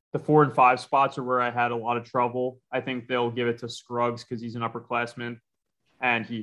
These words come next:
he has produced, and he's going to be, with Fremantle, the face of the team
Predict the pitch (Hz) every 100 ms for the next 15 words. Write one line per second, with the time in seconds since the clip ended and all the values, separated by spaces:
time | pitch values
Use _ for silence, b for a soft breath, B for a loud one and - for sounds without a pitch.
0 | 110 123 120 117 131 120 123 - 117 117
1 | 120 117 110 113 113 107 _ _ _ _
2 | _ _ - 123 120 127 117 117 117 117
3 | 113 127 117 117 107 113 - 117 117 127